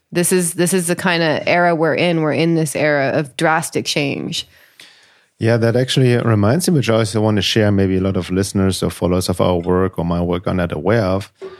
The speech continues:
Speaker 2: During this time when we, uh, this whole covid happened, the lockdown back in February, March, April, I, I lost my job in, in, uh, Los Angeles, Topanga Canyon, because,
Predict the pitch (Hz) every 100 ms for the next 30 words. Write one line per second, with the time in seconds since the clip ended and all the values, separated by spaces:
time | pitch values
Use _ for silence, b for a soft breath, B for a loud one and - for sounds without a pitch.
0 | B B 104 120 120 107 - 123 135 131
1 | 107 101 98 101 95 - 95 98 110 101
2 | 95 92 101 98 92 92 95 95 90 82
3 | 87 95 - - 95 92 95 95 - b
4 | b b b b - 92 92 92 98 90
5 | 92 90 90 90 - 101 101 104 101 98
6 | - - 104 98 98 107 113 135 131 120
7 | 123 214 - _ _ - - _ 110 104
8 | 101 98 - 98 98 95 131 - - 101
9 | 95 95 101 - b b - - - 101
10 | 113 131 98 110 110 101 95 151 151 101
11 | 95 - 113 107 -